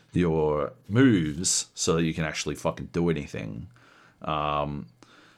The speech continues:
and yeah, we reached a scenario in, uh, we reached a point in one of the scenarios that we were playing where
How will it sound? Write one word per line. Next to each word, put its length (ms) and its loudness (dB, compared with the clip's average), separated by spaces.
and 680 0
yeah, 180 2
we 160 4
reached 320 4
a 60 6
scenario 520 6
in, 320 2
uh, 220 6
we 280 4
reached 360 -2
a 40 4
point 340 4
in 60 4
one 140 4
of 40 2
the 60 2
scenarios 540 4
that 100 2
we 60 2
were 80 2
playing 480 0
where 540 2